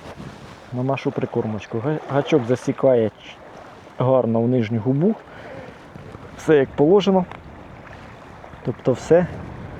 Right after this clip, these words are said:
чітко, правильно ми зробили. Є.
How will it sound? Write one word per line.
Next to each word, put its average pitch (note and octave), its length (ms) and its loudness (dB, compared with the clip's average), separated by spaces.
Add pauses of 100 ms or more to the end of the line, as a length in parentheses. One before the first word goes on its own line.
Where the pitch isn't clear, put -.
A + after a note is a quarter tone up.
(800)
чітко, D3 420 2
правильно B2+ 440 4
ми A#2+ 100 4
зробили. A2 500 2 (4000)
Є. B2+ 260 4